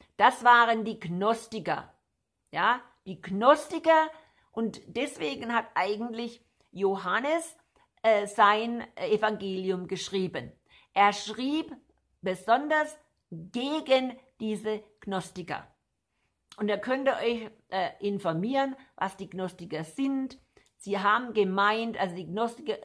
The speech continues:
haben gemeint, dass, ähm,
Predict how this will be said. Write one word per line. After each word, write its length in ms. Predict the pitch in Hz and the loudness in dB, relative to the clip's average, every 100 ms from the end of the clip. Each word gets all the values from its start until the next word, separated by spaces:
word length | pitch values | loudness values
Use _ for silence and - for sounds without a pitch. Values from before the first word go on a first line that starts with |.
| - | -8
haben 440 | 208 202 196 190 | 0 2 2 2
gemeint, 540 | 202 185 175 170 165 139 _ _ _ _ _ _ _ _ _ _ _ _ _ _ _ _ _ _ _ | -2 0 0 -2 -4 -10 _ _ _ _ _ _ _ _ _ _ _ _ _ _ _ _ _ _ _
dass, 400 | 180 202 196 - - | 0 4 4 2 -2
ähm, 360 | 202 190 175 | 2 2 0